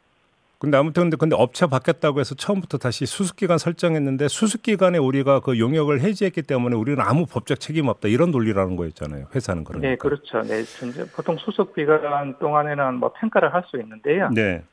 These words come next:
Speaker 2: 뭐 평가를 하더라도 그게 뭐 객관적 이유, 뭐
Speaker 1: 음.
Speaker 2: 합리성이 있어야 되는데 뭐 사측에서는 근태 평가가 낮다는 점을 근거로
Speaker 1: 음.
Speaker 2: 일단 수-, 본청을 거부하게 되었던 것입니다.
Speaker 1: 아무튼 이러면 대법원의 판결 취지는 회사도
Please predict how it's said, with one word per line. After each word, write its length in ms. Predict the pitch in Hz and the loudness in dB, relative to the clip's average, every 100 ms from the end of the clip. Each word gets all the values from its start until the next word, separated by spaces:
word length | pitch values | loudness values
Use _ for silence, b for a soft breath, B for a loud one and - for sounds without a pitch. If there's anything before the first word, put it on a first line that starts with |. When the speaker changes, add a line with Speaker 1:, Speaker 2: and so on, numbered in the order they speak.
| _ | _
Speaker 2:
뭐 220 | 143 123 - | -8 -6 -4
평가를 420 | - 202 196 170 180 | -4 2 4 4 2
하더라도 400 | 185 185 170 147 | 0 2 4 2
그게 360 | 135 135 123 117 | 0 0 0 0
뭐 300 | 110 104 101 | -4 -6 -6
객관적 600 | 139 - 151 143 127 - | -8 -2 -2 -2 -4 -6
이유, 360 | 165 127 123 92 | -12 -8 -8 -8
뭐 140 | 117 | -6
Speaker 1:
음. 60 | 110 | -4
Speaker 2:
합리성이 400 | 170 180 - 143 | -4 -6 -6 -8
있어야 240 | 165 170 | -2 -2
되는데 480 | 123 107 - 139 110 - _ _ _ _ | -2 -6 -6 -4 -4 -8 _ _ _ _
뭐 160 | 113 110 | -10 -4
사측에서는 560 | 180 180 151 139 139 123 | -4 -2 0 0 -2 -6
근태 280 | 165 175 190 | -8 -4 -4
평가가 380 | - 175 156 | -4 -4 -2
낮다는 440 | 147 151 - 123 113 | 0 -2 0 -2 -2
점을 200 | 113 107 | -8 -12
근거로 640 | - 110 143 139 95 101 - _ | -12 -4 -2 -2 -4 -10 -16 _
Speaker 1:
음. 160 | 113 101 - | -8 -8 -10
Speaker 2:
일단 220 | - 95 | -14 -14
수-, 160 | - - _ _ - | -16 -20 _ _ -20
본청을 420 | - 131 - 131 104 | -8 -8 -4 -6 -4
거부하게 360 | 135 143 117 | -4 -2 -2
되었던 300 | - 98 - | -4 -12 -14
것입니다. 320 | - - - - | -20 -20 -20 -2
Speaker 1:
아무튼 320 | 160 220 - 214 | 0 2 2 2
이러면 420 | 180 202 202 190 | 4 4 4 0
대법원의 580 | 127 160 214 208 208 202 | 2 4 4 4 2 2
판결 400 | - 220 220 220 | 0 0 2 0
취지는 560 | - 147 127 143 156 | -2 -4 0 0 0
회사도 920 | 135 233 254 - 160 120 147 147 92 | 2 4 4 4 4 6 6 6 4